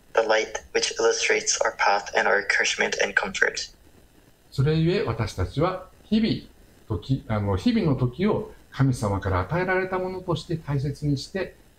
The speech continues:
Speaker 2: 御言葉と共に忠実に歩んでいきます。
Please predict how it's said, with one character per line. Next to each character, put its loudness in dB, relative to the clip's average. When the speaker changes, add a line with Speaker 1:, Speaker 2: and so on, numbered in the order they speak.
Speaker 2:
御 -2
言 -2
葉 0
と -4
共 0
に -2
忠 -6
実 -2
に -2
歩 0
ん 0
で -6
い -8
き -16
ま -12
す。 -14